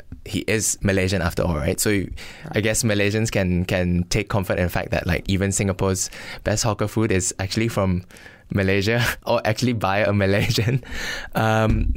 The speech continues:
but for you personally, um, where do you see yourself, uh, in the upcoming years? Are you gonna open more Hawker Chans in the rest of Malaysia? Uh, and is that part of the succession plan of Hawker Chan himself as well?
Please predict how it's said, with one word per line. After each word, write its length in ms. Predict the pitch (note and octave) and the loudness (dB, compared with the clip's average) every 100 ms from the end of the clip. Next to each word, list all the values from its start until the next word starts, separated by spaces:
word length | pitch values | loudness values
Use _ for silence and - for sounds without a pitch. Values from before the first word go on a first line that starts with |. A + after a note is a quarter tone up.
| A#2+ | 2
but 320 | A#2+ A#2+ - - | 2 0 -2 -4
for 160 | - | 0
you 240 | A#2+ A#2 D3+ | 0 2 0
personally, 560 | E3 C#3 C#3+ E3+ B3+ - - | 0 0 2 2 0 -4 -6
um, 680 | - G2+ F#2+ F#2 F#2 F#2 F2+ - | 0 2 4 4 4 4 2 -4
where 260 | - G2 G2+ | 0 2 2
do 60 | F#2+ | 2
you 100 | F#2+ | 0
see 160 | - | 2
yourself, 560 | F#2 E2 - F#2 E2+ - | 2 2 2 0 0 0
uh, 320 | E2 E2+ - - - - | -2 0 -2 -6 -16 -10
in 360 | - F#2 F2+ F2+ | -2 2 4 4
the 120 | F2 - | 2 -2
upcoming 320 | - F2+ F2+ | 0 2 4
years? 240 | E2 E2+ | 2 2
Are 80 | D2 | 2
you 120 | F2+ F2+ | 2 2
gonna 160 | F2+ | 2
open 300 | - F2+ F#2+ | 0 0 2
more 400 | F2+ A2 A#2 A2+ | 4 4 4 2
Hawker 340 | G#2+ A#2 A2 G#2+ | 2 0 0 -2
Chans 560 | - G2+ G2 G#2 - - - - | 0 0 2 0 -2 -8 -14 -6
in 120 | - | 0
the 100 | F#2 | 0
rest 240 | F2+ G2+ - | 2 0 -2
of 100 | F#2 | 0
Malaysia? 640 | F#2 F#2+ G2+ F#2+ F#2 F#2+ - - - - | 2 2 2 2 2 0 -2 -14 -14 -2
Uh, 460 | F2 F2 E2+ E2 - | 2 2 2 2 0
and 800 | - F2+ F2+ F2 F2 E2+ E2+ C#2 | 0 2 4 4 4 4 4 2
is 180 | - F2 | 0 0
that 220 | F#2 - _ _ _ - | 0 -4 _ _ _ -2
part 200 | F#2 F#2 | 0 0
of 100 | F#2+ | 0
the 460 | F2+ E2 - - - - | 0 2 2 0 -2 -4
succession 560 | - - - - F#2+ F#2+ | -4 -2 -2 -2 0 0
plan 380 | G2+ E2+ F2+ F2+ | 0 2 2 2
of 300 | F2 E2+ - - | 2 0 -4 -8
Hawker 300 | - F#2 G2 | -6 -2 -2
Chan 180 | F#2 F#2 | 0 0
himself 300 | F2+ F2+ G#2+ | 0 0 0
as 100 | G2+ | -2
well? 160 | A3 | -4